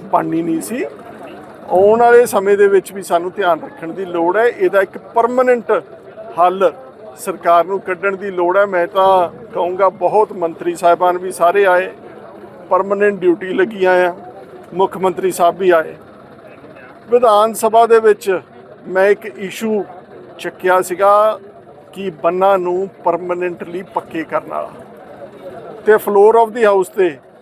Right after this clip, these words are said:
ਗੋਇਲ ਸਾਹਿਬ ਜਿਹੜੇ ਸਾਡੇ ਮੰਤਰੀ ਨੇ ਉਹਨਾਂ ਨੇ ਕਿਹਾ ਜੇ ਲੋਕ ਜ਼ਮੀਨ ਦੇ ਦੇਣਗੇ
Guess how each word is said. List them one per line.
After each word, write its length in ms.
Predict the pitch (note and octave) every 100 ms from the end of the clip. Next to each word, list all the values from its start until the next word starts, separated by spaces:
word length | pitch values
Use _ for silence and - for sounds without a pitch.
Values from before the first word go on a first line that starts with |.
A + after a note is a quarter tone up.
| - - - -
ਗੋਇਲ 300 | - F#3 F#3+
ਸਾਹਿਬ 440 | - F#3+ F#3+ F#3+ -
ਜਿਹੜੇ 240 | F3+ F3+
ਸਾਡੇ 300 | F3 F#3+ E3
ਮੰਤਰੀ 460 | E3+ D#3+ D3+ E3+ F3+
ਨੇ 100 | G3
ਉਹਨਾਂ 220 | G3 F#3
ਨੇ 100 | F#3
ਕਿਹਾ 220 | G3 F#3+
ਜੇ 220 | F#3 F#3+
ਲੋਕ 500 | F#3 F3 F3 F#3 F#3 G3
ਜ਼ਮੀਨ 640 | G#3 - D#3+ E3 F3 F3+
ਦੇ 160 | F3 E3+
ਦੇਣਗੇ 400 | F#3 F#3 F3